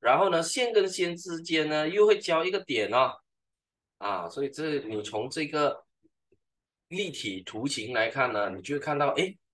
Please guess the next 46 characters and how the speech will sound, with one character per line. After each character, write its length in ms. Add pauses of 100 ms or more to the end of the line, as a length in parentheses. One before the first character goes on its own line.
(100)
立 260
体 240
图 160
形 320
也 180
会 200
有 260
二 200
维 280
的 320
平 220
面 260
啊， 320 (480)
或 80
者 100
是 140
曲 300
面 280
啊， 300
对 100
吧？ 220 (180)
然 220
后 180
呢， 160
也 160
会 160
有 100
一 260
维 240
空 200
间 200
的 100
那 140
种 320
线 600
啊， 280 (420)
然 140
后 100
呢， 180
也 200
会 120
有 160
点 320
的 100
存 300
在 240